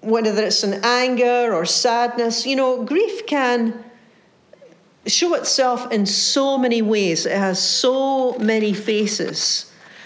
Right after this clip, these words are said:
But I think that what this one verse is saying is, um,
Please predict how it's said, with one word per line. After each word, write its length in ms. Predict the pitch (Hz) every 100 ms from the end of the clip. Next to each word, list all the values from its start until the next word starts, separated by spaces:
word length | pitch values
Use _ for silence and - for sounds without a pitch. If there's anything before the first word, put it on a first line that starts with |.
| -
But 120 | 233
I 100 | 277
think 340 | 302 440 440 403
that 140 | 247
what 200 | 240 240
this 380 | 240 247 233 -
one 560 | 208 254 294 294 262
verse 420 | 202 220 214 202 196
is 100 | 180
saying 500 | - 220 214 196 170
is, 480 | 147 147 - - - - - - - - -
um, 560 | 202 185 180 180 190